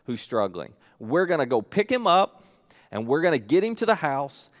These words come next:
and we're gonna see if Jesus can help him. We can't solve his problem, but we think Jesus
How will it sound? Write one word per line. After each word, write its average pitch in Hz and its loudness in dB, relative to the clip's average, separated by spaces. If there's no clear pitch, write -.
and 117 -4
we're 143 0
gonna 151 -4
see 131 -6
if 95 -8
Jesus 120 -10
can 104 -12
help 110 -4
him. 104 -10
We 185 -4
can't 202 -4
solve 170 2
his 202 -2
problem, 196 4
but 131 4
we 143 -4
think 175 -8
Jesus 95 -14